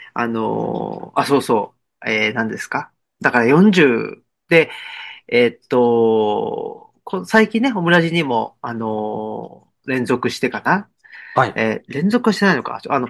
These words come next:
Speaker 1: 出てもらった、あ、あと、
Speaker 2: うん。
Speaker 1: 愛能、愛能高校のね、
Speaker 2: あ、
Speaker 1: あのー、
Speaker 2: はい、はい。
Speaker 1: 近藤桃さんのね、
Speaker 2: はい。
Speaker 1: 話を収録前にちょっとしてて。
Speaker 2: あ、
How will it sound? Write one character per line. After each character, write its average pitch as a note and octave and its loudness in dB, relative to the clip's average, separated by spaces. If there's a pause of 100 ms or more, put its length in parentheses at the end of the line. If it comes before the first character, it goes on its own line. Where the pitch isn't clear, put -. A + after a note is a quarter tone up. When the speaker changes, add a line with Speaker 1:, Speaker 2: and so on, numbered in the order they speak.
Speaker 1:
出 D#3+ -2
て E3 4
も B2 2
ら A#2 2
っ A#2 -6
た、 A2 2
あ、 A2+ -2
あ A#2 -10
と、 - -2
Speaker 2:
う - 4
ん。 - 6
Speaker 1:
愛 G3 8
能、 G#3 6 (260)
愛 E3+ 4
能 G3 2
高 F#3+ 6
校 A#2 -2
の G#2 -16
ね、 F3 0 (480)
Speaker 2:
あ、 D#3 4
Speaker 1:
あ B2 0
の A#2+ -4
ー、 B2 0
Speaker 2:
は C3+ 4
い、 A#2 0
は A2+ 2
い。 - 0 (440)
Speaker 1:
近 D#3 0
藤 D#3 8
桃 D#3 2
さ G#2 -4
ん G2+ -8
の G2 -14 (600)
ね、 B2 6
Speaker 2:
は B2 8
い。 - 8
Speaker 1:
話 C3 4
を A#2 4
収 C#3+ 4
録 C3 2
前 B2 2
に - -16
ち - -4
ょ A#2+ -6
っ - -14
と A2+ -10
し - -12
て A2+ 0
て。 A#2+ 2
Speaker 2:
あ、 - 0